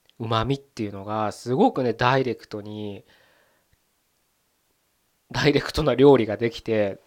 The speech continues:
料理っていうのかな？本当だって野菜切って中に入れて、あとだって、ん、蓋して火かけるだけですから。で、あ、あとはそのなんか味付けね、整えたりとか、まあ、カレーにしたかったらカレールー入れたりとかね。まあ、なんか味噌入れたかったら味噌入れてみたいな。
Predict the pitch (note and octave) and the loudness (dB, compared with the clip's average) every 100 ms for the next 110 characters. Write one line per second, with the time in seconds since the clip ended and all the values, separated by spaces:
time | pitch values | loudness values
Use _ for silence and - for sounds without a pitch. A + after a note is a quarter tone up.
0 | _ - A#2 C#4 G4+ A3 - C#4+ F#4 B2+ | _ -6 2 6 8 6 2 2 2 2
1 | A2 G#2+ A#3+ C#4 C4+ C4+ B2 B2+ B3+ C#4 | 2 0 -2 -2 -2 0 0 -2 -4 -6
2 | D#4 D#4+ - D#3 D#3 B2+ A2 D#3 A#3 C#4 | -8 -10 -2 2 4 2 2 0 2 0
3 | B2+ B2 C#3+ G#3 F#3 - - - - - | 0 -4 -4 0 0 0 -6 -20 -8 -4
4 | - A#2+ A#2+ B2+ A#2 G#2 - _ D3 - | 0 0 2 0 0 -2 -2 _ -16 -16
5 | - D#3+ D#3 - D3+ C#3+ - E3+ C#3 A2+ | 2 2 2 2 4 2 -2 -2 0 2
6 | C3+ A#2 G2+ A2+ G#2 - G2+ - _ _ | 4 4 2 -2 -6 -8 -16 -20 _ _
7 | _ _ G3 F#3 F3 - - - - F3 | _ _ 0 4 4 0 -10 -14 0 4
8 | C3 A2 G#2 G2+ G#2 G2+ G2 G2+ - - | 4 2 -2 -4 -6 -4 -6 -6 -10 -6
9 | A2 F#3+ D#3 A2+ G#2 G2+ F#2+ F#2+ F#2 F#2+ | -2 -2 -2 -4 -4 -6 -6 -8 -10 -10
10 | C#3 A#3+ G3+ G2+ G#2+ - G#2 G2+ G#2 - | 0 2 4 2 0 -2 -2 -2 -8 -2
11 | G3+ - A2+ G2+ G2 F#2+ F#2 G2 F2+ F#2+ | 2 2 2 0 -2 -6 -8 -12 -12 -12
12 | - G2 - - D3 C#4+ _ _ _ _ | -10 -12 -14 -14 -12 -12 _ _ _ _
13 | - F3+ C3 A#2 G2 G2 - _ C3 C3+ | -4 0 0 2 0 -2 -10 _ -4 -2
14 | A2 A2 D3+ D3 D3 A#2 G#2 F#2+ F#2 A#2+ | -2 -2 0 4 4 2 -4 -4 -4 0
15 | A#2+ G2+ G2 F2+ G#2+ G#2+ | 0 0 -8 -8 -4 -4